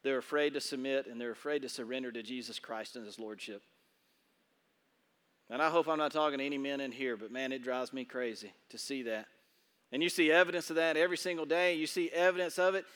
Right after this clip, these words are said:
in, in the men that serve in the church, for example. You see women stepping up and doing all the stuff that men should do. Why? Because men won't do it.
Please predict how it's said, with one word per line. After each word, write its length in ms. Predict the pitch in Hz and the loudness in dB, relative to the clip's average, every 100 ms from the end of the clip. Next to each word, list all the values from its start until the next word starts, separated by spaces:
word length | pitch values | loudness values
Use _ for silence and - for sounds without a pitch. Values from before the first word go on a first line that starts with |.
| - - | -20 -6
in, 180 | - 165 | 2 2
in 200 | 170 170 | 4 2
the 80 | 165 | 4
men 460 | 156 160 190 226 208 | 2 4 6 4 4
that 140 | 165 | 0
serve 520 | - - 185 226 254 | 0 4 10 10 10
in 100 | 254 | 6
the 80 | 262 | 4
church, 680 | - 254 277 277 - - - - - _ _ _ _ - | 6 8 8 8 2 -4 -6 -10 -20 _ _ _ _ 2
for 100 | 226 | 4
example. 500 | 202 240 262 262 269 247 - _ _ _ _ _ _ _ _ _ _ _ _ _ _ - | 6 4 4 2 -4 -6 -20 _ _ _ _ _ _ _ _ _ _ _ _ _ _ -4
You 260 | 160 240 | 2 2
see 200 | 226 277 | 4 6
women 400 | 226 226 254 214 | 8 10 10 6
stepping 320 | 180 233 226 233 | 8 8 8 8
up 120 | 202 | 6
and 100 | 196 | 6
doing 160 | 214 | 6
all 160 | 202 214 | 6 6
the 80 | 202 | 4
stuff 240 | - 208 | 4 4
that 100 | 190 | 4
men 220 | 175 202 | 2 2
should 180 | 185 170 | 2 0
do. 180 | 160 151 | 2 2
Why? 240 | 151 175 | 2 2
Because 300 | 143 139 151 | 2 0 -2
men 240 | 139 170 170 | -2 -2 -2
won't 180 | 165 147 | -6 -4
do 180 | 156 | -4
it. 80 | 120 | -4